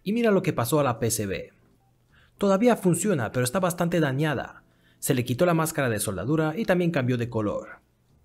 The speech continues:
Es por eso que he vuelto a hacer la misma P C B para estar seguro. Bien, una vez tengas la P C B, conecta un programador de F T D externo a los pads de Ward y carga un código de ejemplo,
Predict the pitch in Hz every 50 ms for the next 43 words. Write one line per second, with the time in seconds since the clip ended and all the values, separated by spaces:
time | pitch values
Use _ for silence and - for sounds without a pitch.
0 | _ - _ _ _ _ _ _ - 220 220 220 - 180 180 180 175 180 - 139
1 | 120 127 147 143 - 120 - 143 135 127 110 135 175 170 175 165 147 - 117 -
2 | 104 104 120 131 123 - 123 123 120 120 - - 85 82 - - 113 117 127 123
3 | 110 78 67 - - _ _ _ _ _ _ _ _ _ _ _ _ _ _ _
4 | _ _ _ _ _ _ _ _ _ _ _ _ _ _ _ _ _ _ - -
5 | 202 240 226 208 185 147 147 160 151 - 151 151 147 156 147 131 120 117 - 110
6 | - - 92 117 147 165 170 170 - - - _ - - 139 196 214 208 214 202
7 | - 180 160 139 131 131 143 156 139 127 110 120 123 - - - - 110 110 120
8 | 127 - 101 - - - - 165 165 160 120 101 101 - - 127 127 110 - 95
9 | 95 127 165 185 185 185 180 - - _ _ _ - - 120 - 196 202 208 190
10 | 165 165 113 107 107 107 120 127 135 120 - 208 196 - 110 95 78 - - _